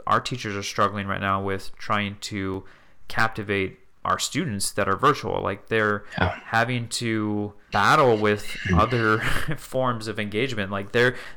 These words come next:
Speaker 1: we have kids, you know, of course, r-, would rather, you know, watch Netflix or get on their video game versus
Speaker 2: Sure.
Speaker 1: attending school. And if a parent isn't at home, they don't have that accountability,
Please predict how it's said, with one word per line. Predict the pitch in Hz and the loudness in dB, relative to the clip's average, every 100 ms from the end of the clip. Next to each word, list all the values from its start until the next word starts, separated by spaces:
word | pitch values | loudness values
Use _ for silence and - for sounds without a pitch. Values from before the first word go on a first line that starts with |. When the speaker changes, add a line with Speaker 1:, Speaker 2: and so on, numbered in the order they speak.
| - | -6
Speaker 1:
we | 127 | 0
have | 143 120 | 2 2
kids, | 120 107 | 0 0
you | 113 | 0
know, | 101 95 | -2 -2
of | 101 | -2
course, | - 113 110 - | 2 2 2 -4
r-, | 113 104 | -6 -6
would | 98 117 104 | -4 -4 0
rather, | 101 101 98 101 | 0 0 -4 -6
you | 113 | -6
know, | 98 | -2
watch | 95 - | -2 -2
Netflix | 127 113 - 95 - - | -2 -2 -2 -8 -6 -6
or | - - - - - - | -6 -8 -12 -16 -16 -4
get | 123 | 2
on | 110 98 | 2 2
their | |
video | 95 123 113 | 2 2 2
game | 101 98 95 | 2 -2 -4
versus | 95 98 - 104 - - | -10 -8 -2 -2 -2 -14
Speaker 2:
Sure. | - | -12
Speaker 1:
attending | 90 107 101 101 | -8 -6 -4 -6
school. | - 196 156 95 | -4 0 0 0
And | 95 95 - - | -4 -10 -14 -10
if | 104 - - - - | -10 -10 -18 -20 -16
a | 101 | -12
parent | 98 - 104 101 | -10 -4 -2 -2
isn't | 98 101 | -4 -6
at | 98 95 | -6 -6
home, | - 117 120 | -4 -4 -2
they | 101 | -4
don't | 98 101 | -4 -4
have | 101 | -4
that | 98 | -4
accountability, | 101 104 101 98 110 107 101 98 | -6 -4 -4 -2 -2 -2 -4 -6